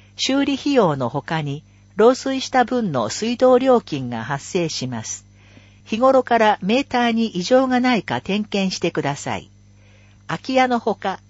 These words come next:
長期不在となるときは、漏水などの予期せぬトラブルを防ぐためにも、休止手続きをお願いします。問い合わせ、上下水道課、水道維持係、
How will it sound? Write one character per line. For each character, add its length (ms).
長 240
期 140
不 140
在 260
と 120
な 120
る 120
と 120
き 180
は、 200
漏 180
水 280
な 160
ど 140
の 240
予 160
期 100
せ 180
ぬ 140
ト 120
ラ 140
ブ 140
ル 180
を 80
防 240
ぐ 120
た 160
め 140
に 120
も、 220
休 200
止 200
手 120
続 260
き 180
を 180
お 80
願 320
い 40
し 180
ま 180
す。 260
問 220
い 80
合 80
わ 120
せ、 320
上 220
下 180
水 260
道 240
課、 300
水 340
道 200
維 140
持 140
係、 520